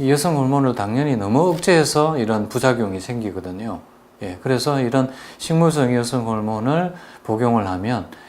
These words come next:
이런 부작용을 완화할 수가 있습니다. 예, 갈근은 직접이고요. 예, 청국장,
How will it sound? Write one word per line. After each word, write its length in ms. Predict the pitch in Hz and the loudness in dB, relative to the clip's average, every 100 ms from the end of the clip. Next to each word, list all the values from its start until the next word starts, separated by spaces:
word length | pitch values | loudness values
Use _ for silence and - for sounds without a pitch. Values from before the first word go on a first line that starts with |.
| - | -4
이런 180 | 127 135 | 0 0
부작용을 640 | 131 143 139 131 127 170 | 2 2 2 2 0 -2
완화할 400 | 87 92 123 165 | -2 -2 0 0
수가 240 | 156 104 | -2 -4
있습니다. 440 | 82 - 98 85 - - - _ _ | -6 -8 -10 -14 -16 -20 -20 _ _
예, 180 | 104 92 - - - | -16 -16 -18 -20 -10
갈근은 400 | - 135 160 143 | 0 2 4 2
직접이고요. 800 | 117 - - 156 110 104 139 170 - - - - | 0 -2 2 2 2 0 0 -2 -8 -20 -20 -12
예, 200 | 92 85 - - - - - | -10 -10 -16 -20 -20 -20 -8
청국장, 760 | - 127 151 147 - 104 104 | -2 0 0 0 0 -2 -2